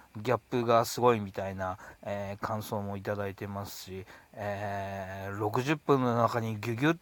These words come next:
とこういろんなものが詰め込まれて、えー、ジェットコースターをお楽しみいただける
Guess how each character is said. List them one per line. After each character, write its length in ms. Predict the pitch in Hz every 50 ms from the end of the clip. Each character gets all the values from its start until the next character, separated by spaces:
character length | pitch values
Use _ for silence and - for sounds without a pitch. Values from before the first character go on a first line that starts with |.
| _
と 120 | - 165 147
こ 280 | 139 147 143 139 123
う 80 | 123 120
い 40 | 120
ろ 120 | 123 123
ん 60 | 123
な 100 | 123 123
も 140 | 117 123 123
の 120 | 120 120 120
が 100 | 117 113
詰 280 | 110 - - 113 110
め 60 | 110
込 160 | 110 - 117 113
ま 140 | 117 113
れ 140 | 113 110 107
て、 260 | 110 - 110 104 104 - - - - - - - -
え 640 | - 131 117 113 107 107 104 107 104 107 107 104 110 110
ー、 80 | 110
ジ 140 | 110 - 131
ェ 40 | 123
ッ 40 | -
ト 100 | - 139
コ 160 | - 143 151
ー 40 | 143
ス 80 | - -
タ 140 | 135 120
ー 20 | 113
を 140 | 113 107 107
お 40 |
楽 240 | 107 - 131 131 127
し 160 | 117 - 135
み 140 | 123 123 123
い 40 | 120
た 120 | 117 135
だ 160 | 123 127 127 120
け 180 | 127 123 120
る 220 | 120 127 127 127